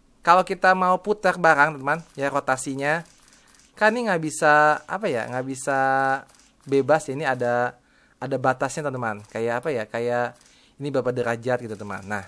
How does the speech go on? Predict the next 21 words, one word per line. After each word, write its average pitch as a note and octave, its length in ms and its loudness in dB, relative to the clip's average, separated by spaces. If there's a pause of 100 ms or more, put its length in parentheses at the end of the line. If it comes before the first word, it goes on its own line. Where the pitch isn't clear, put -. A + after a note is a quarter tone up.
sebenarnya D3+ 280 -6
bisa, D#3 200 -6
teman-teman A2+ 400 -8
ya, - 20 -18 (220)
cara A2+ 240 -6
yang A2+ 160 -6
lain. C3+ 320 -4 (560)
Kalian, E3+ 400 2
eh, C#3 160 0
sebelumnya D3 320 -4 (160)
tekan, C#3+ 400 -2
eh, B2+ 400 2
Control, C3 720 0 (960)
Shift - 280 -4
sama C3+ 280 -4
Tab. B2+ 240 -2 (1160)
Nah, F#2+ 360 -8 (200)
kemudian, C#3 520 0 (680)
eh, B2+ 320 2
tekan D#3+ 280 -4
barangnya, C3+ 600 0